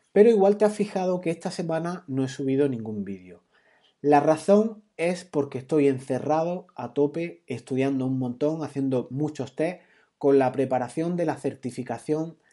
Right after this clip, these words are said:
de gel-, del gestor de proyectos P M P. Es una certificación del P M I punto org, que es un instituto americano, que te habilita, una vez has aprobado el examen, a ser gestor de proyectos, con una de las certificaciones,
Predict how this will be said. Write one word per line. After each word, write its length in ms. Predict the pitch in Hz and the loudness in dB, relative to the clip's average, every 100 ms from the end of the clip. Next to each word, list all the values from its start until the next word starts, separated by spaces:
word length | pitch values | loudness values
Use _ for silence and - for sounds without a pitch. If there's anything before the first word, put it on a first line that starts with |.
| _ - | _ -6
de 160 | 131 | -4
gel-, 400 | 127 127 113 107 - | -4 -4 -6 -8 -8
del 220 | 127 120 | -4 -4
gestor 480 | - 113 - 160 151 | -4 -10 -2 -2 0
de 100 | 147 | -2
proyectos 560 | 139 135 147 - 170 165 _ _ | 0 0 -2 -4 -8 -8 _ _
P 120 | 139 | 2
M 180 | 131 117 | 2 0
P. 280 | 104 101 - _ _ _ - | -4 -6 -8 _ _ _ -4
Es 200 | 143 143 | -4 -2
una 160 | 156 151 | -2 -2
certificación 920 | 156 135 135 139 139 127 170 180 196 | -4 -4 -4 -4 -4 -2 0 0 0
del 200 | 147 123 | 0 0
P 120 | 135 | -2
M 220 | 135 131 | 0 2
I 160 | 135 143 | 2 0
punto 380 | 139 131 131 131 | -2 -6 -2 0
org, 360 | 127 120 113 - 175 196 | 0 -2 -6 -4 -2 -2
que 80 | 135 | -4
es 160 | 131 | -4
un 80 | 139 | -6
instituto 460 | 131 131 127 131 131 | -6 -6 -8 -6 -4
americano, 560 | 139 147 160 160 170 _ _ _ _ - | -2 -2 -2 -4 -8 _ _ _ _ 0
que 140 | 156 | 0
te 180 | 151 143 | 4 4
habilita, 560 | 135 135 165 185 131 123 | 4 4 2 2 2 2
una 240 | 123 131 | 0 0
vez 260 | 139 147 135 _ _ _ | 0 0 -4 _ _ _
has 220 | 110 107 | -14 -10
aprobado 400 | 117 120 127 143 | -8 -4 0 2
el 80 | 156 | 0
examen, 400 | 156 170 160 160 _ _ _ | -2 -4 -4 -6 _ _ _
a 140 | 135 | -6
ser 260 | 135 156 160 | -2 0 0
gestor 400 | 156 143 151 151 | -2 -6 -2 -2
de 80 | 147 | -2
proyectos, 580 | 117 107 107 104 87 - _ _ _ | -4 -4 -6 -10 -18 -20 _ _ _
con 200 | - 151 | 4 4
una 220 | 156 160 | 4 2
de 80 | 156 | 2
las 140 | 151 147 | 2 0
certificaciones, 960 | 156 - 143 160 151 - 180 180 208 | -6 -6 -6 -2 0 2 0 0 -6